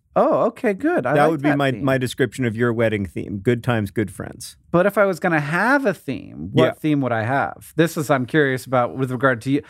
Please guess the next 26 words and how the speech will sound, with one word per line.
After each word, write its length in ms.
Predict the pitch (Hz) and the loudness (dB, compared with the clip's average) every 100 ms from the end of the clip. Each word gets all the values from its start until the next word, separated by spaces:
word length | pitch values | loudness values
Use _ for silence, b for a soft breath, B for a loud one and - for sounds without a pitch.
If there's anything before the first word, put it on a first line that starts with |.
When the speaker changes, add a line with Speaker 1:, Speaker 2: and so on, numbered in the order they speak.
| B B | B B
Speaker 1:
I 140 | 202 | 2
feel 160 | 220 269 | 4 2
like 240 | 196 147 | 2 0
you 160 | 165 175 | -2 0
would 100 | 180 | 2
have, 340 | 165 175 170 | 2 2 2
like, 220 | 175 160 | 0 2
a, 340 | 156 135 127 - | 2 2 2 0
like, 160 | 131 131 | -2 0
a 60 | |
Mark 360 | 127 127 127 - | 2 2 0 -2
Twain 420 | - 139 135 143 | -2 0 2 0
wedding. 440 | 143 147 156 160 160 - | 2 2 2 -2 -6 -8
Speaker 2:
Mm. 140 | 233 403 427 427 | -6 -6 -6 -4
Speaker 1:
Like, 160 | 370 135 | 0 2
very 240 | 147 143 | 2 2
Mississippi 720 | 135 139 135 143 - 151 147 | 2 -2 -2 -4 -2 0 0
River. 1040 | 139 127 139 120 135 135 135 135 135 131 123 - | 0 2 0 2 2 2 2 2 2 0 -2 -4
Speaker 2:
Nope. 260 | 123 127 | 0 0
Speaker 1:
Everybody's 420 | 139 139 139 139 127 | 2 0 0 0 0
in 80 | |
overalls 600 | 131 131 131 135 131 131 123 | 0 0 2 2 2 0 -2
and 120 | 131 | -2
no 140 | 127 | -2
shirt. 420 | 120 - 139 139 | -2 0 0 0
Speaker 2:
<laughs> 40 | - | 0